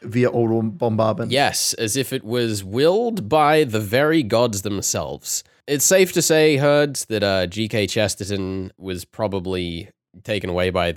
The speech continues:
Speaker 2: the U S government.
Speaker 1: My goodness.
Speaker 2: Uh, 'cause he seems to have found a way to solve the orbital weapons problem.
Speaker 1: Yeah, through, uh,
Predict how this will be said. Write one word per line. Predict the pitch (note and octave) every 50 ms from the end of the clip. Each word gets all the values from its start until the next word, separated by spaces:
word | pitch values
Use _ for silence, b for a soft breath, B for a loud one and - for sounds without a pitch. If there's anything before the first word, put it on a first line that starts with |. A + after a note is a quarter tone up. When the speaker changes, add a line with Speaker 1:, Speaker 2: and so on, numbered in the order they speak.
| - _
Speaker 2:
the | F2 F#2 F2 E2+ E2 E2+ -
U | - F#2 F2+ E2+
S | E2 -
government. | - - F2+ G2 G2+ G#2 G#2+ - -
Speaker 1:
My | - A#2+ A#2+
goodness. | G#2 A#2+ C3+ D#3 A#2 - - - - - - - -
Speaker 2:
Uh, | F2+ F#2 F2+
'cause | - A2 F#2+ F#2 -
he | A#2+ A#2 A2 G#2 - -
seems | - - B2+ B2+ B2 A2
to | - B2+
have | B2 A#2 A2+ A2
found | A#2+ - - C#3 B2+ C3 C3 A#2
a |
way | A2 A#2 C#3+ D3+ A2 D#2 - -
to | - - G#2 G2+ G2 G2 G2 G2+
solve | - - - A2+ G#2+ A2 G#2+ G#2 G#2 G2+ G2+ - -
the | A2 G#2+
orbital | G2 A#2 A#2 A2+ A2 G#2
weapons | G#2+ A#2 - C3+ G2+ -
problem. | - D#2 C#2+ - B1+ - - _ _ _ _ _ _ _ _ _
Speaker 1:
Yeah, | - - C#3 C3+ - _ _ _ _ _ _
through, | - - C#3 C3+ C3 B2+ B2+ C3
uh, | C3+ B2 B2 B2